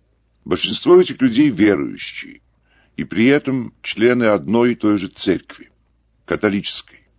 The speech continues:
то есть церкви меньше, чем другие, допускающие так называемую свободу мнений, и это значит, в основном, требующей конформизма.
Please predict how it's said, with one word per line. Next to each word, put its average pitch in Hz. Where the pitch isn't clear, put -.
то 92
есть -
церкви 127
меньше, 135
чем 127
другие, 95
допускающие 104
так -
называемую 87
свободу 78
мнений, 104
и -
это 71
значит, 101
в 76
основном, 85
требующей 92
конформизма. 87